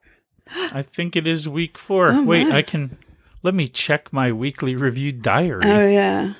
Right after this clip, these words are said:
Speaker 1: 'Cause I have one of those.
Speaker 2: <laughs>
Speaker 1: 'Cause I'm a nerd. Uh, let's see. One, two, three. Yeah, looks like about four.
Speaker 2: Yep. So four is a good number.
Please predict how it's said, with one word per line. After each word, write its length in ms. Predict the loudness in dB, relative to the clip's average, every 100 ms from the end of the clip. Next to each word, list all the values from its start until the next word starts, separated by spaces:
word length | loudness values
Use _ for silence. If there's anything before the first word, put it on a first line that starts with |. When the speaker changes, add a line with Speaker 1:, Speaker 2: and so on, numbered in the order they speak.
| _ _ _ _ _ _ _ _ -20 -20 -20 -20 _ _ _ _ _ _
Speaker 1:
'Cause 180 | -8 0
I 100 | 0
have 260 | 2 0 0
one 140 | -6
of 100 | -4
those. 320 | -4 -4 -2
Speaker 2:
<laughs> 1200 | 2 4 4 2 -2 -6 -6 -10 -14 _ _ _
Speaker 1:
'Cause 180 | -18 -8
I'm 140 | -6 -6
a 80 | -10 _ _ _ _ _ _ _ -10
nerd. 400 | -6 -4 -6 -14 -20 -20 -20 -8 2
Uh, 420 | 4 6 6 4
let's 240 | 2 -4
see. 360 | -4 0 0 -2
One, 440 | -4 -4 -4 -8 _
two, 380 | -10 -8 -8 -14
three. 1040 | -14 -10 -8 -8 -10 -10 -12 -12 -12 -14 _ _ _ _ -2
Yeah, 200 | 2 4
looks 300 | 2 -4 -2
like 220 | -2 -2 _ _ -16
about 420 | -12 -4 -4 -4
four. 460 | -12 -8 -4 -4 -6 _ -12 -6 -6 -6 _ _ _ _ _ _ 0
Speaker 2:
Yep. 460 | 2 4 0 -4
So 180 | -2 0
four 300 | 0 -2 0
is 180 | 0 0
a 40 | -4
good 220 | -2 0
number. 420 | 2 4 2 0